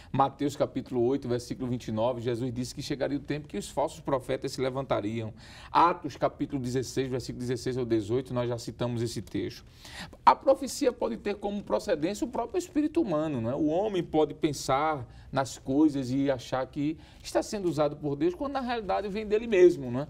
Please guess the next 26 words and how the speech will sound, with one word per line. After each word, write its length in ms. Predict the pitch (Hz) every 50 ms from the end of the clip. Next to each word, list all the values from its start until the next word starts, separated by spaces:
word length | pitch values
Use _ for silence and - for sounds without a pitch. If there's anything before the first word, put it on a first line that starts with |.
| - - - - - - - - -
Livro 340 | 147 156 170 180 160 160
de 80 | 135 156
Primeiras 480 | 160 - 156 147 143 156 147 151 151 -
Crônicas, 480 | - 156 156 165 170 170 - 151 -
capítulo 400 | - 156 147 - - 147 123 135
dezessete, 560 | 131 131 131 147 127 120 - 147 151 151 147
verso 260 | 131 131 135 135 - 131
do 120 | 127 139
um 80 | 143 143
ao 120 | 139 135
quatro, 460 | - - 131 127 127 - - - - - - - - - - - - - - - -
é, 140 | 123 123 127
Jeremias 500 | 117 127 156 151 151 135 143 156 156 135
vinte 200 | 131 170 165 -
e 60 | 147
três 280 | 107 - 143 160 165 147
e 60 | 139
vinte 220 | 131 151 156 -
e 60 | - 135
um, 160 | 127 143 160
o 40 | 165
profeta 440 | 165 - 135 123 - 147 135 - 139
Jeremias 360 | 117 127 127 123 117 127 120
fala 240 | - - 127 127 127
sobre 300 | 120 - 139 120 117 110
isso, 380 | 104 113 139 160 - - -